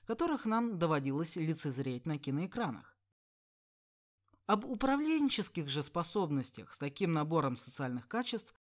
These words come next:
тоже много рассуждать не приходится. Навряд ли Уэйн Паттисон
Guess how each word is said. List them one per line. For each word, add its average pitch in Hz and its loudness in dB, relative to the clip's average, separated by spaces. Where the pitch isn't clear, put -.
тоже 294 4
много 208 4
рассуждать 143 0
не 147 0
приходится. 165 -4
Навряд 285 6
ли 165 4
Уэйн 190 6
Паттисон 214 0